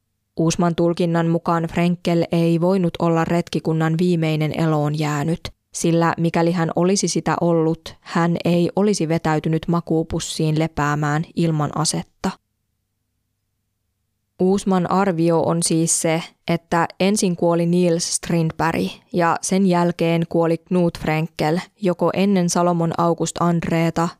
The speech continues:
tai samanaikaisesti Andreen kanssa. Mikäli Frenkel ja André eivät kuolleet samanaikaisesti, jokin johti siihen, ettei viimeiseksi kuollut, eli todennäköisesti André, haudannut toiseksi viimeisenä kuollutta.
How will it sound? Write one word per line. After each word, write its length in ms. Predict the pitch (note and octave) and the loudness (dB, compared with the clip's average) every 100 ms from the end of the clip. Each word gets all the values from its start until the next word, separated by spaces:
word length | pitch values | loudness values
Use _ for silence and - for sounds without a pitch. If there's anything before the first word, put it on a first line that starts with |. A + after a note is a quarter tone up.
| _ | _
tai 240 | F3 E3+ | 0 0
samanaikaisesti 1000 | E3+ G3 F#3+ E3+ E3 E3 D3+ D#3 E3 - - | 0 0 0 0 -2 0 -2 -2 -4 -6 -4
Andreen 480 | E3 D#3+ - D3 D#3 | -2 -2 -4 -6 -4
kanssa. 460 | A2 D3+ F3+ - F#3+ - _ _ _ _ _ _ _ _ _ | -6 -4 -4 -2 -4 -6 _ _ _ _ _ _ _ _ _
Mikäli 360 | E3+ E3+ F3+ F3 | -2 0 2 0
Frenkel 440 | - F3 F#3 F3+ | 0 -2 0 0
ja 100 | F3 | 0
André 520 | - F#3 F3 - E3+ - | 2 0 0 0 0 0
eivät 320 | G3+ G3 E3+ | 0 0 -4
kuolleet 480 | - E3+ E3 D#3+ E3 | -2 0 2 0 0
samanaikaisesti, 1160 | - E3+ E3 - E3 D#3+ D3+ D#3+ E3+ - E3+ E3+ - - - | 0 0 0 0 -2 0 0 0 -2 -2 -4 -4 -8 -20 -6
jokin 520 | E3 E3+ - F3+ E3+ | -2 0 0 0 0
johti 300 | F3 F3 - | 0 0 -2
siihen, 540 | E3 E3+ E3+ F3 E3+ F3 - | -2 0 2 2 2 0 -2
ettei 380 | F3 - E3+ E3 | -4 0 -2 2
viimeiseksi 600 | F3 E3+ E3 E3 - - | 0 2 0 0 -2 -2
kuollut, 600 | E3+ E3 D#3+ E3 - - - | 0 2 2 0 -2 -12 -2
eli 300 | E3 E3 - | 0 2 0
todennäköisesti 720 | F3+ F#3+ F3+ F3 E3 F3+ - - | 0 0 0 2 0 0 -4 -2
André, 580 | E3+ E3+ D#3+ E3 D#3+ E3 - - - | 0 0 -2 0 0 0 -4 -16 -20
haudannut 640 | - A3 F#3+ E3 E3 E3 - | -4 0 0 0 0 -2 -4
toiseksi 440 | - E3+ E3 - D3 | 0 0 0 -4 -2
viimeisenä 540 | D3+ D#3 D3+ D#3+ D3+ - | 0 0 0 0 -2 -2
kuollutta. 640 | C#3+ D#3+ F3+ F#3+ - E3+ | -2 0 0 -2 -6 -8